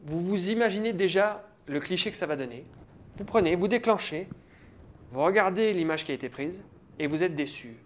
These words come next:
Pourquoi ? Parce qu'il y a un énorme décalage entre ce que vous aviez imaginé et la photo qui a été prise. Eh bien voilà, avec ces conseils, vous allez pouvoir comprendre pourquoi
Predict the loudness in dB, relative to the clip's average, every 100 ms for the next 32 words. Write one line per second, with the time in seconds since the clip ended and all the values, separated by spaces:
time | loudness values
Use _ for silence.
0 | -10 -10 -4 0 0 -2 -20 -6 -6 -2
1 | 0 2 4 2 2 2 2 0 0 0
2 | -2 -4 -6 -4 -4 -2 0 0 0 0
3 | 0 -2 -6 -8 -12 -20 -20 -20 -20 -10
4 | -2 0 0 -2 -4 -2 -4 -4 -10 -12
5 | -16 -18 _ _ -20 -20 -12 -4 2 2
6 | 2 0 -2 -2 2 2 0 -4 -6 -8
7 | -8 -8 -8 -14 -20 -20 -20 -20 -14 -6
8 | 0 2 0 -4 0 0 0 -12 -20 0
9 | 2 4 2 0 -2 -2 0 0 -2 -14